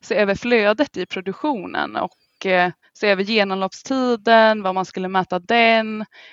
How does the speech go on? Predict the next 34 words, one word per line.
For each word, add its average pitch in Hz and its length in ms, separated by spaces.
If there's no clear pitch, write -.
och - 140
även 190 500
mappa 190 280
upp - 260
den 185 300
i 185 320
Power 190 240
B 220 180
I - 80
som - 200
är, - 180
ja, - 100
ett - 300
visualiseringsverktyg. 190 1600
Eh, 180 280
och - 80
det 170 100
tyckte 247 180
jag 226 80
var 214 60
väldigt 208 300
kul 247 440
för 220 180
att 196 220
det 202 100
låg 196 180
ganska 202 240
nära 190 260
min, 180 440
eh, 175 120
utbildning. 196 840
För 202 60
jag 202 100
har 196 560